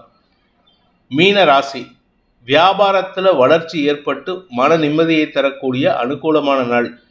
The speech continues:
வார்த்தைகளில் நிதானம் தேவை. குடும்பம் சார்ந்த விஷயங்கள்ல பண செலவுகள் அதிகரிக்கிறதுக்கு உண்டான வாய்ப்பு இருக்கு.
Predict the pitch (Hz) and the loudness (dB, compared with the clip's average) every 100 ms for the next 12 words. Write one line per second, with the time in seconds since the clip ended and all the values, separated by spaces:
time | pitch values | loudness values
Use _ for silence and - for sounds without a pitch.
0 | _ _ _ 123 175 - 226 190 185 190 | _ _ _ 0 2 0 -4 -2 -2 -2
1 | 143 131 147 160 160 143 135 139 180 - | -6 -2 2 2 0 -2 -2 -2 -4 -8
2 | 180 190 214 214 196 165 165 175 170 139 | -2 -2 0 -2 0 2 4 4 0 -4
3 | 135 156 151 139 131 160 - - 143 190 | -4 -4 -4 -4 -4 -4 -6 -6 -4 -2
4 | 175 135 123 - 151 160 175 185 185 131 | -4 -8 -12 -8 0 2 2 -2 -4 -6
5 | 139 160 156 160 143 147 143 131 131 120 | -4 -4 -4 -6 -6 -8 -8 -4 0 2
6 | 123 139 135 127 127 123 | 2 2 -6 -8 -8 -12